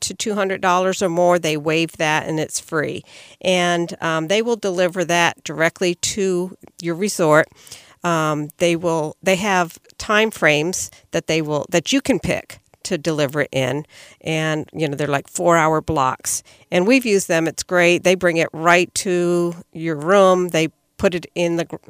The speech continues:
you know, in the refrigerator, or if you, you can even order ice cream from them, and they'll put that in the freezer. You don't have to be there during the delivery time. So even though it's an outside company, they work well with Disney to, to provide that service.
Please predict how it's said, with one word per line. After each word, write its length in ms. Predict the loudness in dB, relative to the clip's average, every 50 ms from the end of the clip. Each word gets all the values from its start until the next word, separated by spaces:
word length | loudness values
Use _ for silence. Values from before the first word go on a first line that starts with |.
| -12
you 120 | -8 -6 -6
know, 220 | -4 -4 -4 -4
in 160 | -6 -6 -6 -6
the 60 | -4
refrigerator, 640 | -4 -6 -4 -2 -2 0 0 4 4 4 6 6 6 4
or 60 | 4
if 120 | 2 2 -2
you, 80 | -4 -4
you 160 | -4 -6 -2 2
can 140 | 4 6 6
even 220 | 6 6 6 6 6
order 220 | 8 8 8 8 8
ice 240 | 6 6 4 2 0
cream 200 | 2 2 2 2
from 200 | 2 0 0 2 2
them, 220 | 2 2 2 2
and 80 | 2 0
they'll 100 | 0 -2
put 220 | -2 -4 -4 0
that 160 | 0 0 2
in 80 | 2 0
the 80 | -2 -2
freezer. 500 | -2 -2 0 0 0 0 2 0 0 0 -2 -6 -18 -16 -2
You 120 | 2 4 6
don't 200 | 6 6 6 4
have 200 | 2 2 2 0
to 80 | -4 -4
be 240 | -2 -2 0 0 0
there 280 | 2 2 2 2 2
during 280 | 0 -2 -4 -4 -4 -4
the 80 | -4 -4
delivery 460 | -2 -2 0 0 -2 0 0 -2 -4
time. 500 | -2 -2 -2 0 0 0 0 0 -2 -6 -8 -14 -20 -20 -20 -20 -10
So 140 | -6 -4 -2
even 220 | 0 0 2 4 4
though 140 | 4 4
it's 160 | 4 2 0 -2
an 100 | -4 -2
outside 500 | -2 -2 -2 -2 -2 -2 -2 -2 -2 -4
company, 640 | -4 -4 -4 -4 -2 -2 -2 0 0 -2 -4 -6 -10 -16 -20 -10 _
they 100 | -4 0
work 300 | 2 2 2 2 2 2
well 200 | 2 4 4 4
with 240 | 2 0 -2 -2 -2
Disney 500 | -2 0 0 0 0 0 0 0 0 -2
to, 280 | -2 -2 -2 -2 -2 -4 -6 -10
to 100 | -10 -10
provide 440 | -8 -8 -4 -2 0 0 0 0 -2
that 220 | -2 -2 -2 -2 -2
service. 600 | -4 -2 -2 0 -2 -2 -2 -2 -2 -2 -4